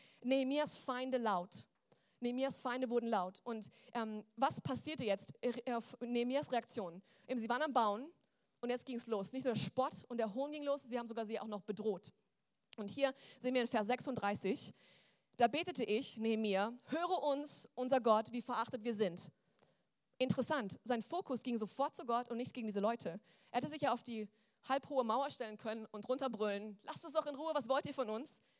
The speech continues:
Aber er hat gesagt, "Ich gehe auf meine Knie und ich lass Gott das regeln." Tolle Einstellung. Und dann, danach heißt es hier, das ganze, das ganze Volk, Vers achtunddreißig, "Wir bauten,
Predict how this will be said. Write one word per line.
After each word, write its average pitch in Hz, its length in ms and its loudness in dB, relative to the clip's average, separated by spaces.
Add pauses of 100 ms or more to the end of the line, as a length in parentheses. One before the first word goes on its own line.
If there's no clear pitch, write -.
(420)
Aber 254 260 0
er 254 200 0
hat 269 140 -2
gesagt, 220 340 -4
"Ich 247 120 -6
gehe 240 100 0
auf 226 60 -2
meine 208 200 -2
Knie 202 440 -4 (920)
und 220 140 -2
ich 233 60 -4
lass 202 160 0
Gott 208 140 -2
das 202 160 -6
regeln." 185 340 -10 (600)
Tolle 247 260 4
Einstellung. 196 500 -4 (300)
Und 233 140 0
dann, 269 240 2 (160)
danach 240 300 -2
heißt - 180 -2
es - 60 -4
hier, 269 160 0
das 220 220 -4
ganze, 262 380 0 (320)
das 247 80 -10
ganze 240 200 -4
Volk, 285 360 0
Vers 233 140 -4
achtunddreißig, 208 640 -2
"Wir 254 80 0
bauten, 247 560 0